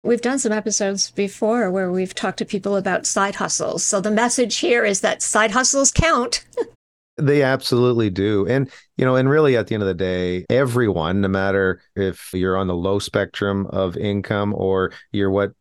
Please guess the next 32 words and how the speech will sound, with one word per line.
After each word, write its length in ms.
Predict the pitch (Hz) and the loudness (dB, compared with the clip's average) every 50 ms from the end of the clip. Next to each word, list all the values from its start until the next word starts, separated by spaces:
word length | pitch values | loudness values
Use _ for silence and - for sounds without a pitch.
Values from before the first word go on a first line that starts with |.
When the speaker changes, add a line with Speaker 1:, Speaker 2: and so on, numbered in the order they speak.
| - 107 | -2 -2
Speaker 2:
uh, 180 | 98 92 92 | 0 0 0
you 140 | 95 95 101 | -2 -2 -2
know, 100 | 95 90 | -4 -6
people 240 | - - 104 92 98 | -4 -6 -4 -4 -2
might 240 | 95 95 95 95 - | -2 -2 -2 -2 -4
consider 480 | - 92 - - 101 95 98 98 98 - - - - | -6 -6 -2 -2 0 0 0 0 -2 -4 -8 -12 -6
wealthy, 800 | - 101 107 101 101 98 - - 113 107 101 101 101 101 95 - _ _ _ - - - | -2 -2 0 0 0 -2 -2 -2 -2 0 0 0 0 -2 -4 -6 _ _ _ -12 -6 -4
you 80 | 107 | -2
know, 180 | 98 95 92 92 | -2 -2 -2 -2
above 340 | 98 90 95 101 104 92 98 | -2 -2 0 -2 0 0 0
middle 220 | 104 104 101 98 | 0 0 0 -2
class, 540 | - - 101 98 98 98 98 98 95 - - - | -2 -2 -2 0 0 0 0 -2 -2 -4 -6 -4
ultra 340 | 98 101 107 104 - 110 101 | -2 -2 -2 -2 -2 -4 -2
wealthy, 380 | 92 98 98 98 92 - 104 101 | 0 0 -2 -2 -2 -2 -4 -2
whatever 440 | 98 107 117 139 156 165 160 156 139 | -2 -2 -2 -2 -2 -2 0 -2 -2
the 120 | 110 101 | -2 -4
situation 800 | - - 117 98 - - - 92 95 92 95 95 - - 95 87 | -4 -4 -4 -4 -4 -6 -6 -4 -4 -2 -4 -4 -2 -2 -2 0
is, 340 | 87 85 90 104 127 135 - - _ _ _ _ _ _ _ _ _ _ - | 0 0 0 0 0 -2 -4 -12 _ _ _ _ _ _ _ _ _ _ -2
everybody 680 | 120 120 123 123 123 110 110 107 104 107 107 107 104 - 110 | 0 2 2 2 2 2 2 2 4 2 2 0 -2 -2 -2
needs 260 | 104 101 98 90 - | -2 -2 -2 -4 -4
to 120 | - 90 | -8 -6
pay 260 | - - 95 92 92 | -2 -2 0 0 0
their 160 | 87 92 90 - | 0 0 -2 -2
fair 200 | - 98 95 87 | -2 -2 -2 -2
share 240 | - - 98 92 | -2 -2 0 0
of 120 | 87 80 - | 0 -2 -4
tax. 420 | - 82 80 85 113 - - - - - - - _ - | -6 -4 -4 -4 -4 -4 -6 -8 -10 -12 -20 -12 _ -4
It's 140 | - 92 - | -2 -2 -2
a 40 | 101 | -2
progressive 640 | - 120 104 87 107 110 123 - - 123 101 - | -2 -2 -2 0 2 2 2 2 0 -2 -4 -4
tax 360 | - - 101 95 98 98 - | -4 -2 -2 0 -2 -2 -2
system 500 | - 123 120 - - - 165 151 151 156 | -2 -2 -2 -2 0 0 0 2 2 -2